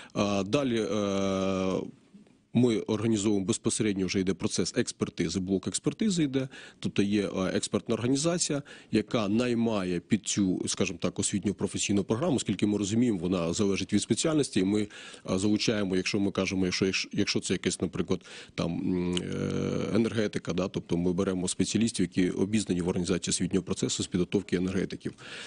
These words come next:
А, відповідно, шукаються експерти під, е, цю освітню програму. Е, далі організовується безпосередньо робота. Ми, е, враховуючи для того, щоб,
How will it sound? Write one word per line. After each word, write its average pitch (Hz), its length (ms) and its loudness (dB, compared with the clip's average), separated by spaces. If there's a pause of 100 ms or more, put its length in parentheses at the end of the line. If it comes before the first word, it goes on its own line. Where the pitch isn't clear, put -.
(120)
А, 92 480 2 (200)
відповідно, 113 560 2
шукаються 95 480 -2
експерти 190 540 -2 (440)
під, 110 240 2
е, 107 400 2 (100)
цю 120 200 2
освітню 101 380 -2
програму. 95 580 0 (380)
Е, 92 40 -4 (580)
далі 101 420 0
організовується 101 720 0
безпосередньо 92 600 0
робота. 92 420 0
Ми, 110 420 2
е, 101 180 0
враховуючи 107 680 2
для 95 120 0
того, 104 200 0
щоб, 95 200 0